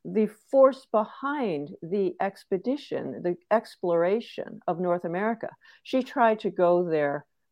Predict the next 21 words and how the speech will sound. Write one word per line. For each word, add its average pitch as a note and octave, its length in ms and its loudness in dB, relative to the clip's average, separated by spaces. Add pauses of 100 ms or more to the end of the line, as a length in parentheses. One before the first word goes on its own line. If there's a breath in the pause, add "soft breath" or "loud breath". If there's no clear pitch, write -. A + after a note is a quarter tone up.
three G#3+ 220 2
times. - 680 -6 (640)
Uh, E3+ 240 -2
she - 200 -2
was A3 160 4
an G#3 80 4
extremely G#3 1000 0
brave, F#3 800 2 (240)
uh, D#3 220 -2
seafarer, F3+ 760 -2
having F3+ 280 -4
crossed F#3 340 -2
the F3 80 -2
North E3 240 -2
Atlantic G3 640 -4 (120)
eight C4+ 220 4
times - 540 -8
in F3+ 80 -4
an E3+ 140 -2
open D#3 340 0
boat. - 300 -2